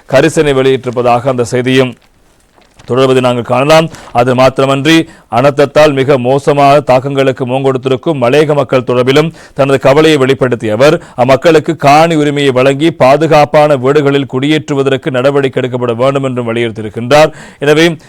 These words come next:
அஹ், கடந்த நவம்பர் மாத இறுதியில் தித்வா சூறாவளியினால் ஏற்பட்ட பேரிடரில் நாடு முகங்கொடுத்திருக்கும் பாதிப்புகள், கனடிய அரசாங்கத்தினால் வழங்கப்பட்ட உதவிகள், பகிர்ந்தளிக்கப்பட்டுள்ள விதம்,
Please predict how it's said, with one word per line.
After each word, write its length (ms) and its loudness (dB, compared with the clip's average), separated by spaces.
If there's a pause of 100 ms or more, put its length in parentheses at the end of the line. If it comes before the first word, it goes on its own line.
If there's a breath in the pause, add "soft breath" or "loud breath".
(140 soft breath)
அஹ், 300 0
கடந்த 280 -2
நவம்பர் 320 2
மாத 200 2
இறுதியில் 300 -2
தித்வா 300 0
சூறாவளியினால் 720 0
ஏற்பட்ட 400 -2
பேரிடரில் 500 -4
நாடு 180 0
முகங்கொடுத்திருக்கும் 720 -4
பாதிப்புகள், 540 -2
கனடிய 360 -2
அரசாங்கத்தினால் 600 -4
வழங்கப்பட்ட 480 -4
உதவிகள், 540 -2
பகிர்ந்தளிக்கப்பட்டுள்ள 720 -4
விதம், 320 0